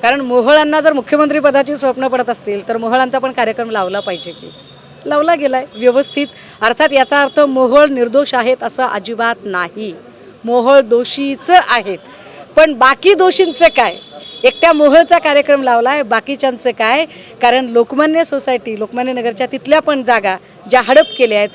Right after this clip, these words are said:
त्यातल्या लोकांच्या सुद्धा चौकशा होणं गरजेचं आहे. चंद्रकांत पाटलांचं निलेश घायवळ प्रकरणी अजूनही सहजपणे जे प्रकरण थांबवलंय, राम शिंदेचं प्रकरण थांबवलंय, तर राम शिंदेला वाचवायला मुख्यमंत्री पुढे येतात आणि मोहोळला वाचवायला मात्र त्यावेळेला सोयीस्कर मौन बाळगतात,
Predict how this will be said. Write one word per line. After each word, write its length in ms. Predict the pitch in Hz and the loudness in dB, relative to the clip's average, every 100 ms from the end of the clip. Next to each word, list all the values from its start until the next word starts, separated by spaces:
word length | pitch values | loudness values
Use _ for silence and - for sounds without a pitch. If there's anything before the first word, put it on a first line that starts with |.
| - - - | -14 -20 -2
त्यातल्या 320 | 240 - 277 | -2 0 0
लोकांच्या 480 | 302 233 240 240 277 | 2 0 0 -4 -6
सुद्धा 200 | 277 285 | -6 -6
चौकशा 420 | 339 254 208 202 | -4 -6 -6 -10
होणं 220 | 180 180 170 | -10 -10 -10
गरजेचं 380 | 175 170 170 180 | -12 -12 -16 -16
आहे. 220 | 170 170 - - - | -16 -16 -18 -20 -6
चंद्रकांत 420 | - 220 262 302 294 | -2 0 0 -2 0
पाटलांचं 520 | 277 262 269 269 285 | -2 0 -4 0 0
निलेश 240 | 240 269 | 0 0
घायवळ 260 | 262 254 262 | 0 0 0
प्रकरणी 400 | 262 240 254 277 | 0 -4 -4 -2
अजूनही 480 | 240 220 269 269 285 - - | -2 -2 -4 -4 -4 -10 -14
सहजपणे 580 | - 277 302 269 302 302 | 2 4 4 2 0 0
जे 120 | 269 | 0
प्रकरण 360 | 285 269 269 277 - | 0 0 0 -4 -4
थांबवलंय, 440 | 240 240 226 208 | -4 -2 -2 -2
राम 220 | 220 240 | -2 -2
शिंदेचं 420 | 269 285 269 269 277 | -2 -6 -2 0 0
प्रकरण 380 | 254 247 247 240 | -4 -4 -6 -6
थांबवलंय, 420 | 240 214 208 190 175 - - - | -8 -6 -6 -6 -10 -18 -20 0
तर 80 | 247 | 2
राम 220 | 240 285 | 4 2
शिंदेला 420 | 294 330 311 330 | 0 2 4 4
वाचवायला 540 | 320 294 294 311 311 311 | 2 0 2 2 4 2
मुख्यमंत्री 460 | 285 311 311 285 | 0 0 0 -4
पुढे 260 | 302 302 302 | -4 2 4
येतात 300 | 277 - 196 - - - | 4 2 -4 -6 -18 -6
आणि 160 | 220 254 | -2 -2
मोहोळला 480 | 262 269 285 320 320 | 2 4 6 6 6
वाचवायला 500 | 302 - 294 294 294 | 0 0 0 2 0
मात्र 260 | 285 285 | -2 -4
त्यावेळेला 320 | 285 277 277 | -2 0 0
सोयीस्कर 400 | 277 285 285 285 | -2 -6 -4 -4
मौन 240 | 277 269 269 | -2 -4 -4
बाळगतात, 480 | 233 208 196 - | -2 -4 -6 -6